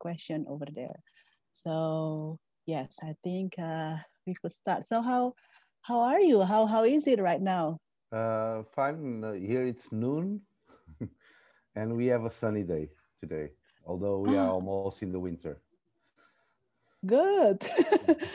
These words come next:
Speaker 1: So a sunny day in the winter, that's very good. <laughs>
Speaker 2: Yes, we're, here in Portugal, we call it the São Martinho summer. So it's these few days in November that usually for some reason it's kind of hot.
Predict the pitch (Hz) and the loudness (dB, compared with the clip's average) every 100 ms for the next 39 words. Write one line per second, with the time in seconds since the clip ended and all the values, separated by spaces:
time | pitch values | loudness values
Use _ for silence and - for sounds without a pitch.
0 | - 262 247 214 220 233 220 196 190 185 | 0 6 6 8 6 6 6 6 6 4
1 | 202 247 160 170 - - 180 190 185 165 | 4 4 6 4 4 -2 4 4 6 4
2 | 160 659 370 247 - 294 120 123 127 - | 4 2 2 4 4 4 4 4 4 0
3 | - - - 113 120 107 123 131 127 139 | -12 -20 -8 -2 0 0 2 2 2 2
4 | 139 - 135 131 127 120 120 117 _ 104 | 0 2 0 0 2 2 2 0 _ 0
5 | 107 104 101 98 95 92 - 127 117 107 | 4 4 4 2 0 -2 -2 0 0 -2
6 | 123 123 113 101 92 92 92 - 113 107 | -4 -4 -2 -4 -4 -4 -6 -4 -2 0
7 | 95 85 78 _ - 98 92 - 113 - | 0 -4 -6 _ -6 -6 -6 -8 -8 -8
8 | - 127 113 117 110 117 110 104 113 113 | -6 -4 -2 -2 0 -2 0 0 0 2
9 | 120 117 _ _ _ - 98 - 120 110 | 0 -2 _ _ _ -4 -4 -2 -2 -2
10 | 113 113 110 101 - 107 101 98 92 98 | 0 -2 0 -4 -4 -4 -2 -2 -2 -6
11 | 92 - - 92 87 90 82 | -8 -10 -6 -4 -4 -6 -6